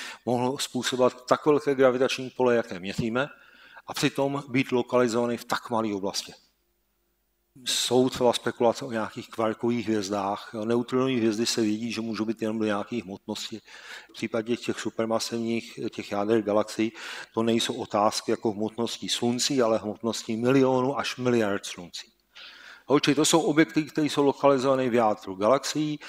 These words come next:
jsou velmi kompaktní, velmi hmotné a neznáme jinou alternativu, jak, jak je vysvětlit, než pomocí, eh, velkých černých děr.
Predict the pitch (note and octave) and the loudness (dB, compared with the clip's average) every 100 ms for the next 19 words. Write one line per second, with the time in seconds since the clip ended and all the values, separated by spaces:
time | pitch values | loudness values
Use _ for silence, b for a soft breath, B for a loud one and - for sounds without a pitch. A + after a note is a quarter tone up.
0 | B B C#3 C3+ C3+ E3 E3+ - D3+ C3+ | B B 4 6 8 8 6 0 0 4
1 | C#3 - C#3 B2 B2 D3 D3 C3+ B2+ C3 | 2 2 -4 2 2 2 0 0 -2 0
2 | B2+ B2 C3 A2 A#2+ G#2+ B2 A#2+ A#2+ A#2 | 0 0 -4 -2 -2 0 0 0 2 0
3 | A#2+ B2 B2+ A2+ - A#2+ A2+ A2 A#2 A2 | 0 0 2 0 0 -2 -2 -2 -2 0
4 | A2 G#2+ - - A#2+ - A#2 G#2+ - G2+ | 2 2 0 -4 -4 -2 0 -2 -4 -6
5 | G#2 G#2 A2 - G#2 G#2+ - G#2+ - B | -4 -4 -6 -6 -4 -4 -4 -6 -8 B
6 | B B B A2 G#2+ A2+ G2 G#2 - G2 | B B B 0 2 2 0 -4 -6 -6
7 | F2+ F2+ F#2+ E2 | -6 -8 -10 -14